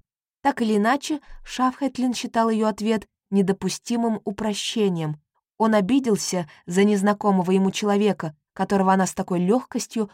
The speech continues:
вычеркнула из памяти. "Слишком просто? Пожалуйста, могу рассказать более подробно. Тогда, возможно, история будет выглядеть посложнее. Раннее замужество — обе стороны друг для друга —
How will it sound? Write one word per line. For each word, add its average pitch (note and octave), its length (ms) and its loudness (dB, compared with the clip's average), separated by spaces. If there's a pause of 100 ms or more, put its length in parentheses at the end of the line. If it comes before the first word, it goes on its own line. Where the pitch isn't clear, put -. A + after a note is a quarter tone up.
(100)
вычеркнула F#3+ 580 -2
из F#3+ 180 -2
памяти. D#3+ 520 -4 (520)
"Слишком C#4+ 440 -2
просто? C#4+ 480 -2 (320)
Пожалуйста, A3+ 680 -4 (260)
могу B3+ 200 -2
рассказать B3 400 0
более A3+ 280 2
подробно. G3 580 2 (300)
Тогда, A3 280 -2
возможно, A#3 520 0
история A#3 400 0
будет G#3 300 -4
выглядеть G#3+ 500 -4
посложнее. G3 760 0 (380)
Раннее C#4 360 2
замужество — G#3 760 0 (260)
обе A#3+ 200 0
стороны B3 480 0
друг G#3 260 0
для G#3 160 0
друга — G#3 460 0